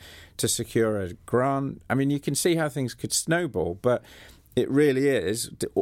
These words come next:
heavily dependent on, um, not, not starting from scratch.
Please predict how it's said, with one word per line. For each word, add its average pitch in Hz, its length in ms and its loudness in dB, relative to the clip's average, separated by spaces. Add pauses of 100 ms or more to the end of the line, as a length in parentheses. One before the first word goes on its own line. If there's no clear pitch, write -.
(320)
heavily 131 420 0
dependent 95 760 -2
on, 110 240 -2 (760)
um, 117 540 -2 (380)
not, 123 360 0 (400)
not 135 320 0
starting 117 320 0
from 120 160 -4
scratch. - 680 -4